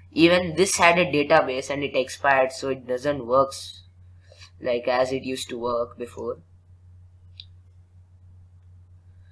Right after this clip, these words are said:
So you see, this is how you, like, user login. Here also it's not showing the password, so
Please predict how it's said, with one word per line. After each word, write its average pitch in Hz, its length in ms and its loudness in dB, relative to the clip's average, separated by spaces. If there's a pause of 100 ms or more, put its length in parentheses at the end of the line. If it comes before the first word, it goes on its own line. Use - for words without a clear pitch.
(160)
So 135 220 -8
you 135 180 -8
see, 135 360 -6
this 131 160 -10
is 160 140 -4
how 143 160 4
you, 123 240 -6
like, 113 240 -6
user 143 300 -2
login. 120 360 -2
Here 147 220 0
also 147 220 0
it's 135 140 -10
not 131 200 -6
showing 127 260 -6
the 120 80 -8
password, 120 500 -6
so 117 320 -10